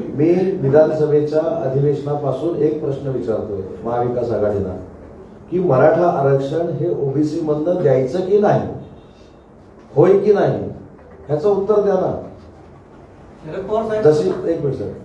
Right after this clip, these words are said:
Speaker 1: जशी आम्ही भूमिका मांडलेली आहे की बाबा असं असं झालं तर असं असं आहे, तसं महाविकास आघाडीच्या नेत्यांनी पत्रकार परिषद घेऊन मराठा आरक्षण हे ओबीसींच्या आरक्षणातनं द्यायचं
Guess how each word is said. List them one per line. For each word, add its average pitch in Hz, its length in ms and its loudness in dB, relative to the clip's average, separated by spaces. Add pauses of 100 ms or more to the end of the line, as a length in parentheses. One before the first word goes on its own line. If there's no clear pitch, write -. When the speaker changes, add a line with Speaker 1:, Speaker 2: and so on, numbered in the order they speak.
(280)
Speaker 1:
जशी 147 300 4
आम्ही 170 260 2
भूमिका 175 360 2
मांडलेली 131 400 0
आहे 135 100 0
की 175 60 -4
बाबा 165 200 -2
असं 156 200 0
असं 147 260 2
झालं 131 240 4
तर 151 120 0
असं 131 200 -2
असं 143 200 -2
आहे, - 180 -4 (1400)
तसं 170 240 2
महाविकास 170 600 4
आघाडीच्या 143 840 -2 (180)
नेत्यांनी 131 580 2 (1080)
पत्रकार 190 400 6
परिषद 139 360 0
घेऊन 107 360 -6 (760)
मराठा 175 380 6
आरक्षण 139 720 2 (540)
हे - 300 0
ओबीसींच्या 165 960 2 (120)
आरक्षणातनं 147 920 0
द्यायचं 135 400 0